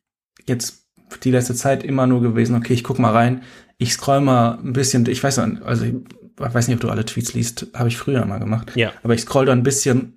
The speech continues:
Speaker 1: machst du?
Speaker 2: Ja, ja.
Speaker 1: Okay, da müssen wir gleich nochmal drauf zurückkommen. Ich scroll da ein bisschen rum und guck so, okay, guck, was der Twitter-Algorithmus sagt.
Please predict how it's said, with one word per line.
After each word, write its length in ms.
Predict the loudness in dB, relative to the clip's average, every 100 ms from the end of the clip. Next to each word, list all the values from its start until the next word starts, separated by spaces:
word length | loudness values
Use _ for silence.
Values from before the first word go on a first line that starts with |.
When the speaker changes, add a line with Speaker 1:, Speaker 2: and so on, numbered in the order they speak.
| _
Speaker 1:
machst 240 | -2 0 0
du? 140 | -2 0
Speaker 2:
Ja, 160 | 0
ja. 180 | 0 -4 _ _ _ _ _ -10
Speaker 1:
Okay, 140 | -4 0
da 60 |
müssen 160 | 2 0
wir 40 | 0
gleich 140 | -2
nochmal 180 | -2 -2
drauf 160 | -2 -6
zurückkommen. 400 | -6 -6 -6 -10 -18 -16 -6
Ich 80 | -2
scroll 200 | 2 2
da 60 |
ein 100 | 2
bisschen 260 | 2 2 4
rum 380 | 4 6 4 2
und 180 | 0 -2
guck 220 | -4 -2
so, 220 | 2 2
okay, 500 | 2 2 2 2 0 -6 -16 -20 -20 _ -18 -18 -16 -18 -8
guck, 180 | -6 -4
was 120 | -4
der 120 | -2
Twitter-Algorithmus 760 | -2 -2 0 2 2 0 -2 2
sagt. 360 | 2 2 -4